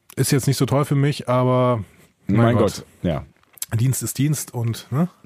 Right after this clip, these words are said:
Speaker 2: Ja, also er wirkt jetzt auch nicht so richtig mega super fluffig entspannt, aber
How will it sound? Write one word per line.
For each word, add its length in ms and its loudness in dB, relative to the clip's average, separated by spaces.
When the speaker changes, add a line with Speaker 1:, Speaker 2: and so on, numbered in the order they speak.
Speaker 2:
Ja, 240 -2
also 200 0
er 140 2
wirkt 180 2
jetzt 100 2
auch 80 -2
nicht 140 2
so 60 2
richtig 300 0
mega 320 4
super 720 2
fluffig 460 0
entspannt, 520 -2
aber 400 -2